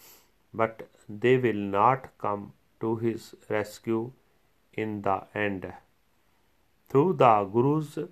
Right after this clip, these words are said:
instructions, Nanak has found peace. The forgiving Lord has forgiven him. Body. You yourself, all by yourself,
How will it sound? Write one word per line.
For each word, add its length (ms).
instructions, 880
Nanak 520
has 300
found 540
peace. 460
The 120
forgiving 840
Lord 480
has 420
forgiven 720
him. 500
Body. 420
You 300
yourself, 760
all 640
by 160
yourself, 720